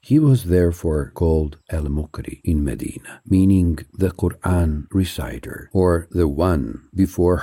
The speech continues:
whom the Quran is recited. He would lead the prayer because members of the Aws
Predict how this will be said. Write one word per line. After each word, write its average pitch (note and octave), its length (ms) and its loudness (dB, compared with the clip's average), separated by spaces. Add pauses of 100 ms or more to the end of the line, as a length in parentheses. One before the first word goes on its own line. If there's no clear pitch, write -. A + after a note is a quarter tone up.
whom A#2 280 4
the C2+ 120 -2
Quran C#2+ 840 -2
is D2+ 260 -6
recited. - 680 -8 (320)
He - 180 2
would C#3+ 200 4
lead D#2 320 2
the C2+ 100 -2
prayer A#1 680 -6
because F2+ 380 2
members E2 680 0
of E2 160 0
the D#2+ 160 0 (100)
Aws - 540 -8